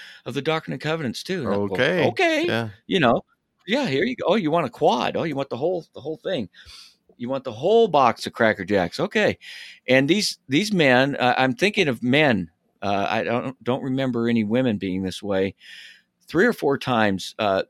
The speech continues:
Speaker 1: they consumed it. And actually, you can read all of it in, i-, if you've got the time, in, in a fairly short period
Speaker 2: Yeah.
Speaker 1: of time. And then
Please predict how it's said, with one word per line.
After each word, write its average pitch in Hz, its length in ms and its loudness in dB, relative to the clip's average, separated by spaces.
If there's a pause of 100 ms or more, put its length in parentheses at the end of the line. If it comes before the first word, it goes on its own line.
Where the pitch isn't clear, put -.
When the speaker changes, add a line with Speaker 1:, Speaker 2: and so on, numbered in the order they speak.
Speaker 1:
they 151 160 4
consumed 170 1000 2
it. - 500 2 (580)
And 131 220 4
actually, 160 540 0
you 165 180 -4
can 139 220 -4
read 135 560 0 (760)
all 139 260 4
of 107 120 2
it 92 180 2 (560)
in, 110 280 -2 (380)
i-, 98 200 -4 (100)
if 123 240 -4
you've 104 160 -6
got 170 240 0
the - 80 -6
time, 127 460 -4
in, 101 480 -8
in 101 180 -8
a 98 80 -14 (100)
fairly 233 320 -4
short 104 380 -4 (540)
period 233 340 -4
Speaker 2:
Yeah. 143 140 2
Speaker 1:
of 139 60 -4
time. 92 380 -2 (840)
And 110 280 0
then 175 380 4